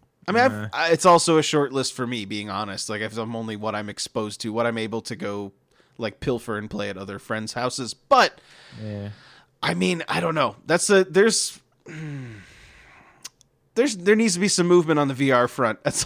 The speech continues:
Speaker 1: all I'm saying. Uh, Neil,
Speaker 2: Yeah.
Speaker 1: you, you own a V R. And,
Speaker 2: Yes.
Speaker 1: like, ah, there's lots of good stuff out there, but there, there, there's needs to be a thing.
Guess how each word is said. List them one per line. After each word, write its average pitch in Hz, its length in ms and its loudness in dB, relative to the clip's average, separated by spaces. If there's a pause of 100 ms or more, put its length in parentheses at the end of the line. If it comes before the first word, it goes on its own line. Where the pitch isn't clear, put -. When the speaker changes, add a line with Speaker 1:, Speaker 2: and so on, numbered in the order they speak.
Speaker 1:
all 190 120 6
I'm 277 140 0
saying. - 680 -8 (520)
Uh, 147 200 2
Neil, 175 220 6
Speaker 2:
Yeah. 104 160 4
Speaker 1:
you, - 60 -6
you 175 180 0
own 160 220 6
a 156 60 6
V 143 200 2
R. 110 360 2 (920)
And, 147 180 2
Speaker 2:
Yes. 131 120 -6
Speaker 1:
like, 139 340 0
ah, 131 380 -2 (720)
there's 151 280 -4
lots 160 220 4
of 175 120 0
good 165 160 2
stuff 170 280 4
out 151 200 4
there, 131 200 2
but 127 260 -6
there, 131 160 0 (260)
there, 139 220 -2 (400)
there's 156 480 -4 (120)
needs 165 320 -2
to 196 80 0
be 170 200 2
a 147 80 6
thing. 127 540 2